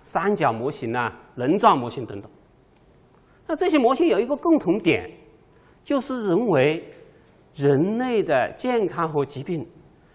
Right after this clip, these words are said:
是与病因、宿主和环境这三者的一个共同的平衡。这个病因不一定是生物学的，有物理的，有化学的等等。同时，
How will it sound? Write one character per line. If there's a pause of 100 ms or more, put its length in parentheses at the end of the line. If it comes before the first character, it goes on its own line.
是
与 (400)
病
因、 (400)
宿
主 (440)
和
环
境 (360)
这
三
者
的
一
个
共
同
的
平
衡。 (1400)
这
个
病
因
不
一
定
是
生
物
学
的， (1120)
有
物
理
的， (420)
有
化
学
的
等
等。 (1900)
同
时，